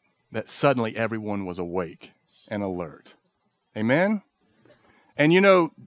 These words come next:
that's what death does, isn't it?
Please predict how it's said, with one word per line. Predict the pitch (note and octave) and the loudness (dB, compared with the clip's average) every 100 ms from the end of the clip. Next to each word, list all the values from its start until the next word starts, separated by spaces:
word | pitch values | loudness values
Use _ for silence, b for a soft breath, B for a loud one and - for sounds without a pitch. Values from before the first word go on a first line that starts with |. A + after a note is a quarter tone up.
| _ _ _ _ _ _ _ | _ _ _ _ _ _ _
that's | E3 F3+ | 0 0
what | F3+ D3 | 0 0
death | C3+ D#3 - | 2 2 0
does, | C3+ B2+ G#2 F#2 _ _ _ _ _ _ _ _ _ _ _ _ _ _ A#2 | 0 2 0 -6 _ _ _ _ _ _ _ _ _ _ _ _ _ _ -10
isn't | G#2+ F2 | -10 -10
it? | E2 | -18